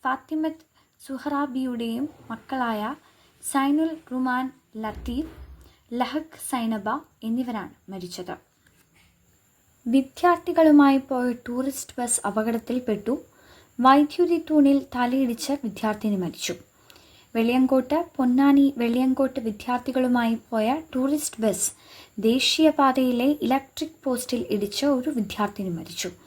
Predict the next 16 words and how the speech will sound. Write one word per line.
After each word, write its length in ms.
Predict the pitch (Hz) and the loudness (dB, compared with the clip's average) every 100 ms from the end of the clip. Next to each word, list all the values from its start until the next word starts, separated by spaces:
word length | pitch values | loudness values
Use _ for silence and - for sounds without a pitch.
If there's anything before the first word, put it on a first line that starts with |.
| _ - - - _ | _ -20 -20 -20 _
മറ്റൊരു 360 | 254 254 349 349 | -4 -2 0 0
വിദ്യാർത്ഥിക്ക് 600 | 269 - 254 262 254 302 | 0 -2 -4 -4 -6 -2
ഗുരുതര 580 | 254 208 226 285 294 277 226 | -2 -2 -2 0 2 0 0
പരിക്കേറ്റു. 540 | 190 185 185 180 285 - _ _ - - 247 | -4 -2 -4 -2 -6 -8 _ _ -20 -4 2
മൊറയൂർ 460 | 262 285 311 339 - | 4 4 2 0 2
പഞ്ചായത്ത് 580 | 277 262 285 285 285 - - | 2 4 2 2 0 -4 -6
അറഫ 360 | 233 247 - 285 277 240 | -2 -4 0 0 2 2
നഗർ 320 | 247 240 247 | 0 0 -2
സ്വദേശി 720 | 247 240 220 214 208 277 311 277 | -4 -4 -2 -2 -2 -2 -2 0
മുജീബ് 720 | 226 240 226 311 320 320 - | 2 2 2 4 4 2 -2
റഫാൻ 460 | 233 233 247 240 254 - - - - - | -4 -2 -2 0 -2 -6 -20 -20 -20 -4
ബാഖവിയുടെ 920 | 233 240 247 - 269 262 240 226 226 294 _ _ _ 220 | 2 2 2 2 2 2 2 0 -2 -6 _ _ _ 0
മകൾ 400 | 226 247 294 302 _ | 0 0 -2 -4 _
ഫാത്തിമ 720 | 262 262 - 302 294 294 294 285 _ _ | 0 0 0 6 8 8 6 2 _ _
ഹിബ്ബയാണ് 1120 | - 226 196 196 196 - - 202 190 190 320 254 | -6 -2 0 0 -2 -6 -6 -4 -2 0 0 0
വൈദ്യുതി 500 | 214 214 233 240 | -2 -2 -4 -6